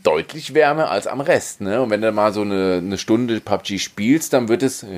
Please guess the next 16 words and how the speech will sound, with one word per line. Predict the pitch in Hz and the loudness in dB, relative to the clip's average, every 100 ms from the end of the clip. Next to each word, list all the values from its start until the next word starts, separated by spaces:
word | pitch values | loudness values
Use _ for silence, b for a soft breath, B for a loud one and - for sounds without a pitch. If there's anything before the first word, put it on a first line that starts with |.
| - 95 | -8 0
richtig | 117 98 - 101 87 | 0 0 -2 -4 0
warm. | 101 101 127 220 - b b b b b b | 2 4 2 -2 -10 b b b b b b
Also | - 98 98 | -4 -2 2
da | 104 | 4
brauchst | 90 101 98 | 6 4 2
du | 101 | -2
kein, | 95 90 | -2 -2
da | 92 | 0
hast | 87 | 0
du | - | -2
keine | 87 90 | -6 -4
kalten | 90 101 107 | 0 0 -2
Finger | - 113 123 | -4 -2 0
mehr | 143 170 175 - | 2 2 2 2
und, | 107 110 110 - - | 2 2 -2 -4 0
ähm, | 95 95 92 | 4 4 2